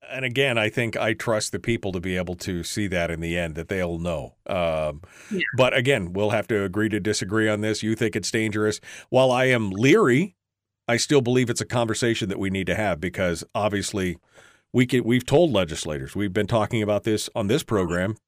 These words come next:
Speaker 1: for twenty years, uh, since the taking of the P F D, we've been talking about it for seven years now that, that we should be following the law. Nobody's listening. Nobody's listening, and there comes a time when the people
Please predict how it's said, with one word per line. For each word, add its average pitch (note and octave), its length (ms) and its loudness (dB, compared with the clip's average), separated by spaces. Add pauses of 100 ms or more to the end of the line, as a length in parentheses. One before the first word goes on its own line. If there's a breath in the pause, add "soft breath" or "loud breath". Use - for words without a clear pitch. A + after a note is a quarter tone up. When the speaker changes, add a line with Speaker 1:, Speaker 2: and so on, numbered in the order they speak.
Speaker 1:
for F2+ 140 -2
twenty G#2 320 -2
years, F#2+ 440 0 (460 loud breath)
uh, F2+ 140 0
since B2 320 0
the G#2+ 100 0
taking A2+ 320 0
of F#2 60 -2
the F2+ 80 -2
P G2+ 180 0
F - 100 -4
D, A#2+ 160 2
we've F#2+ 140 0
been F2 140 -4
talking F2 400 -2
about E2 240 0
it D#2+ 160 -8
for D#2+ 420 -2 (380 soft breath)
seven C3 420 2
years D#2 320 -2
now D2+ 280 -2
that, E2 220 -6
that F2+ 120 -4
we F2+ 100 -2
should F2 180 -6
be D#2+ 80 -4
following D#2+ 480 0
the D2+ 80 -6
law. E2+ 320 0 (440)
Nobody's F2 500 -2
listening. D#2 400 -8 (420)
Nobody's A2 480 0
listening, A2 380 0
and F#2 100 -2
there F2+ 120 -2
comes B2 240 -2
a B2+ 40 -4
time F#2+ 280 -2
when F2+ 120 -2
the E2+ 60 -4
people F#2 480 -4